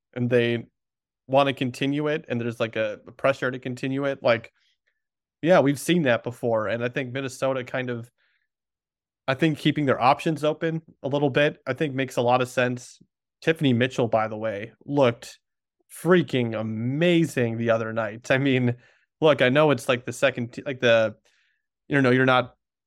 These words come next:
playing against, like, this guy's best version of itself, but man, Tiffany Mitchell making that contract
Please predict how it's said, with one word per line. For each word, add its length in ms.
playing 280
against, 340
like, 100
this 160
guy's 340
best 400
version 400
of 140
itself, 480
but 140
man, 400
Tiffany 300
Mitchell 420
making 260
that 160
contract 680